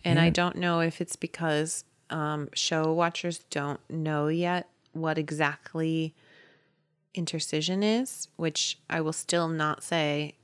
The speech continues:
Speaker 1: unless, you know, in case someone was like, "Oh, I'm not gonna read the book, I'm just watching the show, la, la, la." Like, I'm not gonna tell you what intercision is, but they're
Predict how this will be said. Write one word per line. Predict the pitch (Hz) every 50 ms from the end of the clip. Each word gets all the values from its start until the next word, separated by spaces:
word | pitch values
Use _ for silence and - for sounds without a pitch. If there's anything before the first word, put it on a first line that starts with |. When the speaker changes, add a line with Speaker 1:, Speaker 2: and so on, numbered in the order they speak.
| _ - -
Speaker 1:
unless, | - 160 160 156 151 147 147 151 - - - -
you | - 165 - 165 156
know, | 143 139
in | 147 156
case | - 160 147 147 - - - -
someone | - - - 151 147 143 143 143 143 139 139 135 135 135 135
was | 135 135 - -
like, | 139 143 - - -
"Oh, | 339 381 359 311 294 277
I'm | - 240 269 294
not | 311 302 277
gonna | - 277 285
read | 285 285 269 247
the | 247
book, | 240 240 -
I'm | 233 233 233
just | 247 240 - -
watching | 247 240 - 247 240
the | 233 220
show, | - 262 247 240 226 214
la, | 208 208 208
la, | 208 208 208
la." | 208 208 202 190 180 175 170 - -
Like, | - 160 151 143 - _ - - - - - - - - - - - - _ _
I'm | 175
not | 190 208 -
gonna | 208 190 180
tell | 180 185
you | 175 170 165
what | 160 165 165
intercision | 160 160 - 160 - - 170 156 143 147 147
is, | 135 131 127 131 131 -
but | - 180 170 -
they're | - 185 185 185 185 180 -